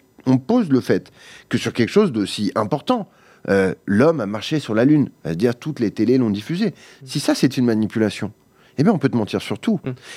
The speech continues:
Speaker 1: Et en fait, c'est cette espèce de, à mon avis, ce qu'on n'a pas vu grossir durant les années deux mille dix, c'est cette espèce de, de défiance par petits bouts qui s'est instaurée de poste en poste, de vidéo en vidéo sur YouTube, de recommandation de contenu en recommandation de contenu.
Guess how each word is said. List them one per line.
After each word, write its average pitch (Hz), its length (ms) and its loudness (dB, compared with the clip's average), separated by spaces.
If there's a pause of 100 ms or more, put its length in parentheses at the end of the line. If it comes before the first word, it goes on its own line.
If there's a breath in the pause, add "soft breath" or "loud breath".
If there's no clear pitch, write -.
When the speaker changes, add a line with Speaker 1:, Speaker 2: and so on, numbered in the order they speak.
Speaker 1:
Et 123 40 4
en 135 40 2
fait, 269 180 2
c'est - 260 2
cette 147 280 0
espèce 170 440 2
de, 127 240 6 (220 loud breath)
à 117 120 0
mon 175 180 4
avis, 180 300 2
ce - 80 -10
qu'on 135 120 2
n'a 110 140 2
pas 196 240 0
vu 147 220 -4
grossir 123 600 2
durant 110 220 0
les 110 180 0
années 104 180 2
deux 101 100 2
mille 98 180 2
dix, 160 320 -2 (280 loud breath)
c'est - 220 0
cette 143 180 2
espèce 165 440 2
de, 120 260 4 (220 loud breath)
de 110 160 4
défiance 170 800 2 (100)
par 104 140 -4
petits 160 300 -2
bouts 147 280 0 (260 loud breath)
qui 107 140 -4
s'est 147 160 2
instaurée 139 680 4
de 120 140 2
poste 131 440 0
en 117 80 2
poste, 127 540 2
de 107 180 2
vidéo 123 500 4
en 127 60 2
vidéo 123 440 2
sur 131 200 -2
YouTube, 127 440 0
de 113 80 0
recommandation 123 680 0
de 120 60 0
contenu 127 340 2
en 120 60 2
recommandation 120 560 0
de 110 40 -2
contenu. 185 440 2